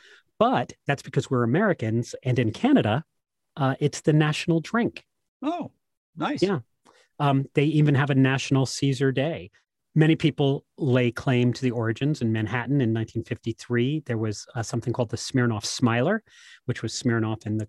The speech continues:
Speaker 1: clam juice, which I totally believe because that's how the Moscow Mule got started, trying to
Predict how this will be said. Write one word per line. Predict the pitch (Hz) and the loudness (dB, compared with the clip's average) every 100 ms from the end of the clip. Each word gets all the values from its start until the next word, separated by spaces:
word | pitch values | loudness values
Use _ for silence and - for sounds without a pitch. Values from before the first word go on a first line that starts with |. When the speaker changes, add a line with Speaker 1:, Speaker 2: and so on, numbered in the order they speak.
| _ | _
Speaker 1:
clam | - 120 113 | -6 -4 -4
juice, | 117 113 | -6 -6
which | - - - | -4 -6 -2
I | 143 135 | -2 -2
totally | - 160 165 165 | -2 0 2 2
believe | 127 117 120 196 - | 2 2 2 -2 -6
because | 113 113 104 - - | -2 -2 -2 -8 -8
that's | 107 - | -6 -4
how | 110 | -2
the | |
Moscow | 107 107 - 110 | 0 0 -2 -2
Mule | 104 113 117 | 0 2 2
got | 104 - | -2 -8
started, | - 98 117 123 | -8 -4 -4 -6
trying | - 104 | -6 -6
to | 101 | -6